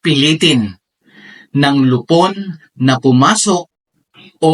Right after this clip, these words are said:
makipagkasundo during amicable settlement process ang isang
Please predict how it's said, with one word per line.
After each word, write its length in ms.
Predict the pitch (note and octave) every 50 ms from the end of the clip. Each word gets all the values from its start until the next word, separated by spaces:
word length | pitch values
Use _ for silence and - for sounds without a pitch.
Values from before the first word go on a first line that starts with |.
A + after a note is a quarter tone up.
| D#3+ D3+
makipagkasundo 1300 | C#3+ C#3+ C#3+ - E3 D#3 - C#3 C3 B2+ _ - D#3+ E3 E3+ - - G#3+ F#3+ E3+ C3+ C3 B2+ B2+ - - - _ _ _ _
during 720 | - B2+ A#2+ - - F3 G#3 A#3 A#3 A3 A#3 A3+ G#3+ A3
amicable 640 | - D#3+ E3+ F3 E3+ D#3+ - D#3 C#3+ C#3 C#3+ C#3+ C#3
settlement 800 | B2+ - D#3 C3+ B2+ - C3+ B2+ A#2+ A2+ G#2+ G2+ F#2+ G2+ G#2 - _ _ _ _ _
process 800 | - D3 D#3+ D#3+ D#3+ D#3 - - A#2+ A2 A2 - - - - _ _ _ - -
ang 240 | - D3 C#3+ C#3+ D3 - E3
isang 560 | C3+ - - C3 A2+ A2+ G#2+ G#2 G#2+ A2